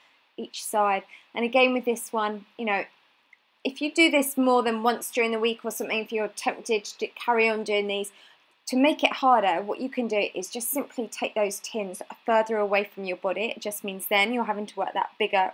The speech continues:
range of motion. Okay, you're doing really well, so let's keep going.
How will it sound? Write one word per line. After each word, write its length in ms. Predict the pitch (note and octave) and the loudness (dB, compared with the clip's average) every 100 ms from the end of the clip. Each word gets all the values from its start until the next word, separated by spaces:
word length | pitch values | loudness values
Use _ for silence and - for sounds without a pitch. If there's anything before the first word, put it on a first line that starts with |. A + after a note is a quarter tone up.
| G3 | -6
range 320 | F#3+ F#3+ F3 | -6 -6 -8
of 100 | - | -10
motion. 480 | F3+ F3 - F3 F#3+ _ _ _ _ _ _ _ _ _ _ _ _ _ _ _ _ _ _ _ _ _ _ _ _ | -8 -6 -4 -6 -6 _ _ _ _ _ _ _ _ _ _ _ _ _ _ _ _ _ _ _ _ _ _ _ _
Okay, 100 | - | -18
you're 80 | G#3+ | -16
doing 220 | G#3+ G3+ | -12 -8
really 180 | G3+ G3+ | -6 -4
well, 220 | F#3+ F#3 | -2 -2
so 180 | F3+ - | -4 -8
let's 140 | - - | -10 -12
keep 240 | - - | -10 -4
going. 380 | A#3 A3 G#3 | 0 0 0